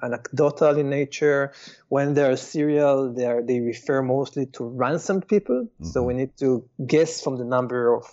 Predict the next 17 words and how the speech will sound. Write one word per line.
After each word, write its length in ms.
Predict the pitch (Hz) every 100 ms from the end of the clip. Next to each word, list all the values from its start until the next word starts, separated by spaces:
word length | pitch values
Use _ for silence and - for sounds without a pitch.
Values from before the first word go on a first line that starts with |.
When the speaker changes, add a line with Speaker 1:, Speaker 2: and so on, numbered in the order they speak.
| -
Speaker 1:
ransomed 600 | 117 127 127 135 120 - _
how 200 | - 120
many 400 | 120 123 123 117 - -
actually 380 | 120 - 113 110
were. 460 | 113 117 143 196 - - - - - _ -
Uh, 640 | 135 139 131 131 131 135 - _ -
but 180 | 156 151
even 200 | 247 262
if 160 | -
we 80 | 196
cut 260 | - 214 220
it 100 | 277
in 100 | 160
half, 400 | - 175 165 -
we're 160 | 139 127
talking 340 | 190 190 185
about 560 | 156 139 131 123 -